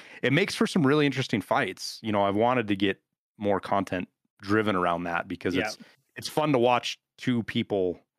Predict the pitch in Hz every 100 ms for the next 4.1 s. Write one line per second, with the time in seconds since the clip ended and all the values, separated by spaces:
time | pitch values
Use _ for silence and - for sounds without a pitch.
0 | _ _ _ _ _ _ _ _ _ 123
1 | 110 107 101 95 92 92 117 117 - _
2 | _ 110 95 101 104 _ 110 110 107 101
3 | - 113 110 101 95 95 90 90 - 92
4 | 90